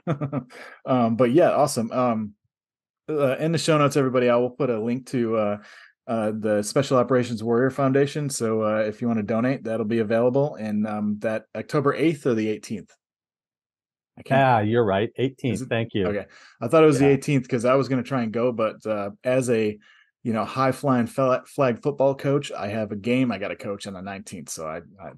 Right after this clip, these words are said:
Speaker 1: my six-year-old would be very upset with me if I ditched to go chase ghosts with you guys.
Speaker 2: <laughs>
Speaker 1: But I will,
Speaker 2: Oh,
Speaker 1: I will
Speaker 2: wow.
Speaker 1: keep an eye out for the next one.
Speaker 2: Awesome.
Speaker 1: Um, but, uh, man, I, uh, I really enjoyed Shadow Sanction,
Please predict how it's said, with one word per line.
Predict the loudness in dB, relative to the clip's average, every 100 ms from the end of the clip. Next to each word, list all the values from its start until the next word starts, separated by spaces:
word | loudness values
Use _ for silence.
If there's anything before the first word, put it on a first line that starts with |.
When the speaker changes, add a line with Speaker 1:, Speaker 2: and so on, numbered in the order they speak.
| -12
Speaker 1:
my | -10
six-year-old | -6 -6 -4 -4 -4 -4
would | -8
be | -10
very | -8 -6
upset | -8 -8 -10
with | -10
me | -12 -12
if | -10
I | -12
ditched | -10 -10 -10 -12
to | -8
go | -8 -8 -12 -10
chase | -8 -6
ghosts | -6 -4 -4
with | -2
you | -4
guys. | -4 -8 -10
Speaker 2:
<laughs> | _ _ _ -10
Speaker 1:
But | -6
I | -2
will, | 0
Speaker 2:
Oh, | 0
Speaker 1:
I | 2 4
will | 4
Speaker 2:
wow. | 2
Speaker 1:
keep | 0 2
an |
eye | 4 4
out | 2 -2 -6
for |
the | -10
next | -8 -10
one. | -12 -16 -18 _ _ _ _ _ -2
Speaker 2:
Awesome. | -2 -2 -8
Speaker 1:
Um, | -14 _ _ _ _ _ _ _ 2
but, | 2 4
uh, | 4 4 2 -8 _
man, | 0 2 2 0
I, | 2 4 4
uh, | 2 0
I | -2
really | 0 2 2 2
enjoyed | 2 2 2 2
Shadow | -2 -2 -2
Sanction, | -4 -6 -6 -6 -6